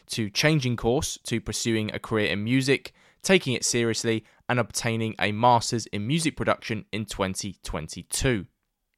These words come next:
For industry issues, we discuss the relentless nature of being an independent artist and having to do most tasks yourself whilst managing a nine-to-five alongside it,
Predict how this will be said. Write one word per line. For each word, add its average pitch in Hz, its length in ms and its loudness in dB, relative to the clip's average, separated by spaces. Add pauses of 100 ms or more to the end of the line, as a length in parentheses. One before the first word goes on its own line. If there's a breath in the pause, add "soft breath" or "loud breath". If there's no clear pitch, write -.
(520 loud breath)
For - 140 -4
industry 170 420 4
issues, 123 320 0
we 120 120 0
discuss 120 380 2
the 117 120 -6
relentless 117 600 2
nature 120 360 -2
of 117 180 -6
being 110 240 -2
an 110 140 -6
independent 110 640 -4
artist 127 460 4 (220 soft breath)
and 123 100 -2
having 127 260 2
to 117 80 -10
do 120 200 2 (160 soft breath)
most 151 440 6
tasks - 400 2
yourself 120 600 2
whilst 101 240 2
managing 104 460 -2
a 95 100 0
nine-to-five 98 680 0
alongside 101 540 4
it, - 260 -6